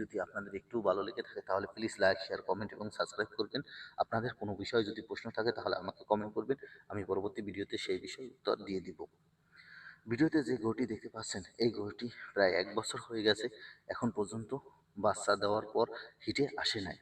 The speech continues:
এই কারণ হলো যে খামারি ভাই গরু বিয়ে ডেলিভারির পর যে বাচ্চা দেওয়ার পর গরুর যে দুধ হয়েছে, সে দুধ সম্পূর্ণ নিগড়িয়ে খেয়েছে এবং বাছুরকে অল্প পরিমাণ দিয়েছে। বাছুর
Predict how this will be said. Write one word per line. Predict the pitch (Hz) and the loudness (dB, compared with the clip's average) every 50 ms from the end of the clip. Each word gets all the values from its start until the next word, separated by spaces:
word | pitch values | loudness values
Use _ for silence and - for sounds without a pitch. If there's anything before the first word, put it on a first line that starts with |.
| - _ _ - - - - - _ - | -18 _ _ -18 -16 -16 -16 -16 _ 0
এই | 131 135 | 2 2
কারণ | - - 117 117 120 127 127 | 6 6 6 6 6 4 4
হলো | 127 127 113 110 107 - - | 4 2 2 2 0 0 -2
যে | 113 120 117 117 - - _ - - - - | -4 -4 -4 -4 -10 -18 _ -14 -14 -8 -4
খামারি | - 120 123 127 123 120 117 | -2 2 2 2 2 2 0
ভাই | 113 110 113 110 110 110 | -2 -2 -2 -2 -6 -8
গরু | - 101 104 110 110 | -4 -2 0 0 0
বিয়ে | - - 101 104 98 - 104 | -2 -2 -4 -4 -4 -2 0
ডেলিভারির | 104 104 107 107 117 110 123 117 - - | 0 2 2 2 2 2 2 -2 -4 0
পর | - 101 104 104 - - - - - - | 4 4 4 4 2 -4 -10 -12 -6 -2
যে | 107 101 | -2 0
বাচ্চা | 92 92 - - - 107 | 0 0 -2 -2 -4 -2
দেওয়ার | 113 113 107 117 113 - | 0 0 -2 -2 -4 -2
পর | - 101 101 101 101 - - - - _ 104 | 2 2 2 2 0 -6 -12 -16 -16 _ -2
গরুর | 101 104 104 107 107 107 - - - - - 104 | 0 0 0 0 -2 -2 -4 -6 -8 -6 -8 -4
যে | 98 107 104 | -2 -2 -2
দুধ | 95 104 - - - | -2 -4 -10 -8 -6
হয়েছে, | 120 113 - - 113 | -6 -6 -4 -4 -6
সে | - - - 104 | -4 -2 -2 -2
দুধ | 92 101 107 104 - 107 104 | -2 -2 -6 -6 -4 -6 -6
সম্পূর্ণ | - - 104 104 - 113 110 110 110 | -4 -4 -4 -2 -2 0 0 0 0
নিগড়িয়ে | 107 101 95 101 110 113 110 | 0 -2 -2 0 0 0 2
খেয়েছে | 113 113 107 - - 117 | 2 -2 -2 0 0 0
এবং | 98 - 110 123 127 - - - - - - - | 0 0 0 -2 -2 -4 -8 -12 -14 -14 -12 -2
বাছুরকে | - 101 95 - - 110 - - 135 - - - - _ _ - | -2 -2 -2 -2 -6 -8 -4 -4 -4 -6 -6 -12 -20 _ _ -2
অল্প | 104 110 - 127 120 117 | 0 0 0 -2 -4 -4
পরিমাণ | 117 113 113 110 107 101 95 | -6 -8 -8 -8 -8 -8 -8
দিয়েছে। | 90 95 90 - - - - - - - - - _ _ | -6 -6 -6 -6 -8 -12 -14 -14 -16 -16 -16 -18 _ _
বাছুর | 110 107 - 139 | 0 0 0 0